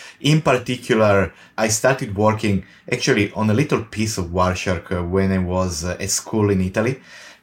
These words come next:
I was, uh, getting my degree at Politecnico di Torino around ninety-nine, two thousand. And, uh,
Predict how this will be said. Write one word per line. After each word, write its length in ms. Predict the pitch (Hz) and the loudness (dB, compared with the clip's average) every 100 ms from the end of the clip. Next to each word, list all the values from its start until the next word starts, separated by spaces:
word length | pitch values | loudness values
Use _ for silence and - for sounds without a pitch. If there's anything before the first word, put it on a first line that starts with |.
| - | -4
I 280 | 104 101 | 0 2
was, 340 | 98 101 104 92 | 0 0 0 -2
uh, 200 | 98 98 | -2 -2
getting 380 | 98 110 107 98 _ | -2 -4 -6 -8 _
my 200 | 110 123 | -8 -6
degree 280 | 117 113 113 | -4 -4 -4
at 60 | |
Politecnico 500 | 113 104 107 107 110 | -2 -2 -2 -6 -4
di 80 | 95 | -4
Torino 480 | 95 95 92 127 - _ _ _ _ - | -2 -2 0 -2 -4 _ _ _ _ -4
around 320 | 110 113 107 | 0 2 2
ninety-nine, 600 | 113 127 117 104 104 107 | 2 0 -2 0 0 0
two 80 | 107 | -2
thousand. 480 | 98 98 92 95 82 - - - - | 0 2 2 -2 -4 -12 -20 -18 -8
And, 340 | 120 113 113 | -4 -2 2
uh, 380 | 113 107 104 95 | 2 4 4 0